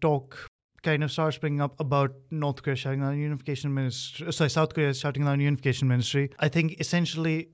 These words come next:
over the last couple of years that speculation has been there every now and then, but it's something that also got proposed earl-, in by former conservative governments. I think it was in Lee Myung-bak's time. And essentially it always comes down to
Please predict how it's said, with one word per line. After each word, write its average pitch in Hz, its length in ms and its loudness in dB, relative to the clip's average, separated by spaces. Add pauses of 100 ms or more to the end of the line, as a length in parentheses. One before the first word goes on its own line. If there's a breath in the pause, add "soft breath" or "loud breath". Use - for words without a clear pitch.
over 175 120 2
the 170 80 2
last 160 160 2
couple 156 140 0
of 160 40 0
years 151 200 0 (100)
that 156 240 -2 (420)
speculation 175 500 -2
has 151 120 0
been 151 140 0
there 147 180 -2
every 151 220 -2
now 147 120 2
and 147 100 2
then, 143 180 2
but 143 260 0 (320 soft breath)
it's 185 260 -4
something 170 300 -2
that 156 120 2
also 151 220 0
got 151 160 2
proposed 143 540 -2
earl-, 151 220 2 (180)
in 143 240 0
by 135 240 2
former 151 340 0
conservative 123 540 0
governments. 127 520 4
I 120 60 0
think 131 180 2
it 123 140 0
was 123 160 -4
in 131 120 -2
Lee 147 120 -4
Myung-bak's 156 640 -4
time. 175 300 0 (480 loud breath)
And 151 320 2
essentially 170 380 2
it 156 100 4
always 151 300 4
comes 139 240 2
down 131 240 4
to 131 280 4